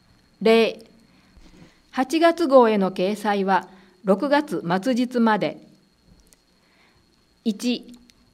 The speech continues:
あなたの撮影した写真を表紙に。市内で撮影された写真に限ります。住所、氏名、連絡先、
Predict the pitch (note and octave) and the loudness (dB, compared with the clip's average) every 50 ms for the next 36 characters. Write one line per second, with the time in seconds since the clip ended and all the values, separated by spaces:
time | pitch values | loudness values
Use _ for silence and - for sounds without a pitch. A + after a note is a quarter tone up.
0 | _ _ _ _ _ _ - G3+ A3 D4 F4+ F4+ F#4+ D4+ A#3 G3+ F#3+ - F3+ F3+ | _ _ _ _ _ _ -2 0 2 2 2 2 0 0 0 0 0 -2 -4 -4
1 | F3+ A3+ A3+ A3 A3 A3+ A3 - F#3 E3+ - F3+ E3+ G3 - A3 G#3 G#3 G3+ G3 | -2 0 2 4 4 2 0 -4 -8 -6 -6 -6 -6 -6 -6 -4 -4 -2 -2 -2
2 | G3 F#3+ F#3+ D4+ D#4 C#4+ D4 - G#3 D#3+ C#3+ C3+ - - - _ _ _ _ _ | -2 -2 0 0 -2 -2 -2 -4 -8 -8 -8 -10 -12 -18 -20 _ _ _ _ _
3 | _ _ _ _ _ _ _ _ _ _ - - - D#4+ E4+ E4+ D4+ C#4 A#3 F#3+ | _ _ _ _ _ _ _ _ _ _ -16 -8 -6 -2 0 2 2 2 2 0
4 | F#3 F#3 F#3+ F3 F3 F3+ - A#3 A#3 A#3 A#3 B3 A3 A3+ A3 A3+ G#3+ G3 G3+ G#3+ | -2 -2 -2 -4 -4 -2 0 2 2 2 0 -2 -2 -2 -2 -4 -6 -6 -6 -6
5 | G#3+ - A#3+ A3+ A3+ G#3+ G#3 G#3 - G3 G3 G3+ G3+ G3 F#3+ F#3+ F#3 G3 F#3+ - | -6 -4 -2 -2 -2 -2 -4 -4 -4 -4 -2 -2 -2 -2 -2 -4 -4 -6 -8 -10
6 | - - _ _ _ _ _ _ _ _ _ _ _ _ _ _ _ - C#4+ G3 | -20 -20 _ _ _ _ _ _ _ _ _ _ _ _ _ _ _ -12 -6 -2
7 | A#3+ D#4 D#4+ D4 - - - D#3 - - - - - C#4 C4+ A3+ F3+ D#3+ - - | 0 0 0 0 0 -2 -2 -2 -2 -4 -8 -4 -2 0 2 2 0 -2 -4 -2
8 | F3 F#3+ B3 B3+ C4 C4+ C4 C4+ - - A#3 G#3+ G#3+ G#3 F#3+ - - | 0 2 2 2 2 0 -2 -4 -6 -6 -6 -6 -6 -8 -8 -10 -12